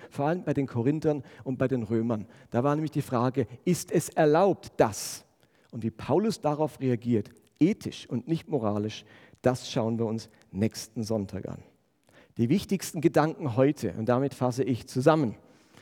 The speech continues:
heißen, die Liebe ist die Ethik des Himmels.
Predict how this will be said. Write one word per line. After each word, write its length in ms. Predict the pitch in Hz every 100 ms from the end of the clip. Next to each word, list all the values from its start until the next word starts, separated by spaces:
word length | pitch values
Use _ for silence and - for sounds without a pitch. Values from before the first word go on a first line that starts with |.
| - _ _ _ _ _ _ _ _ _ _ _ _ _ -
heißen, 380 | 147 180 190 165 - _ -
die 80 | 127
Liebe 640 | 117 151 214 226 233 226 - _ _ _ _ _ _ _ _ _ _ _ _ _ _ -
ist 200 | 170 -
die 140 | 156 - -
Ethik 500 | 151 196 - 170 -
des 180 | 156
Himmels. 580 | - 120 95 - - -